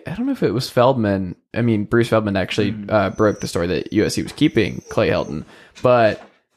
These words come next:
Speaker 1: so many of these college coaches are looking for ways out of college to get into the N F L.
Speaker 2: Yeah.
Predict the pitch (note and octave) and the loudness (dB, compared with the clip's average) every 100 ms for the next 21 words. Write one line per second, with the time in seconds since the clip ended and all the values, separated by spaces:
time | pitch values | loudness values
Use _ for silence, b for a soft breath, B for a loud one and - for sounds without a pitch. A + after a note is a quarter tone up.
0 | _ _ _ _ _ - - - D#3 E3 | _ _ _ _ _ -12 -8 2 2 4
1 | E3 D#3 C#3 A#2 A#2+ A#2 A2 G#2 - - | 4 4 2 2 0 0 0 -4 -6 0
2 | A2+ G2+ - A2 - G2+ F#2 - F#2 G2 | 0 0 0 0 2 -2 -2 -2 -2 0
3 | G2+ G#2 G#2+ A#2+ G2+ F#2+ - G#2+ G2+ F#2+ | 0 0 2 2 0 -2 -6 -4 -2 0
4 | F2+ A2+ - _ b b b - A2+ G2 | -2 -4 -8 _ b b b 0 4 4
5 | F#2 A2 - - A#2 G2 E2 - - - | 4 0 -8 -2 0 0 -2 -2 0 0
6 | D#2 E2 - G#2 F2+ - F2 D#2 - E2+ | -2 -6 -4 -2 -4 -4 -6 -6 -8 -10
7 | - - - _ - - | -10 -16 -20 _ -20 -18